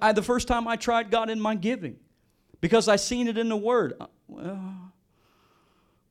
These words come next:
you know, you can be, you can be reluctant in giving, right? I,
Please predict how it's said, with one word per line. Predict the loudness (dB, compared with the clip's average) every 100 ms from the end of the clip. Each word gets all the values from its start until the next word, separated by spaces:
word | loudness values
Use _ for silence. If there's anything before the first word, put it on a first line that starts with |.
| _ -6
you | -4
know, | -2
you | -2 -2
can | -2
be, | -2 -2 -4 -8 -6
you | -8
can | -4
be | -2 0
reluctant | 4 4 4 2
in | 2 4
giving, | 4 4 4
right? | 4 2 2
I, | 2 2 -2